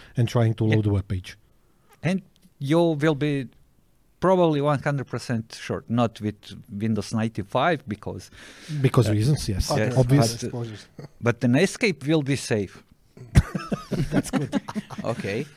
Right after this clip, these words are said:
Speaker 1: Okay, so let's, let's all go back to old versions of Netscape, and everything is fine.
Speaker 4: Uh,
Speaker 1: Hmm.
Speaker 4: thi-, this is the thing I was just, uh, trying to think about. Uh, what would happen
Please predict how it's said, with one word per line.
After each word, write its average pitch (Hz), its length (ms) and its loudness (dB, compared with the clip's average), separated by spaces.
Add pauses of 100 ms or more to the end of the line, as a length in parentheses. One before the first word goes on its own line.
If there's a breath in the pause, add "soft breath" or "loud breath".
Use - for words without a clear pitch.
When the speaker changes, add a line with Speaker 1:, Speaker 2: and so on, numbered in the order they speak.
(120)
Speaker 1:
Okay, 139 220 -2
so 131 200 -4
let's, 147 240 0
let's 147 380 0
all 139 140 2
go 135 160 6
back 127 240 2
to 123 60 -6
old 117 140 -6
versions 117 340 -6
of 104 80 -10
Netscape, 104 500 -10
and 120 100 -6
everything 107 300 -4
is - 100 -10
fine. 98 240 -12 (800 soft breath)
Speaker 4:
Uh, 208 360 -4
Speaker 1:
Hmm. 104 380 -4 (800)
Speaker 4:
thi-, 175 100 -2
this 214 260 -6
is 285 80 -10
the 151 100 -12
thing 202 240 -6
I 151 60 -4
was 131 220 -6
just, 147 300 -8
uh, 104 840 -4
trying 127 220 -6
to 110 100 -12
think 107 300 -10
about. 90 420 -10 (100)
Uh, 92 260 -8 (480)
what 139 280 -8
would 277 80 -8
happen - 400 -6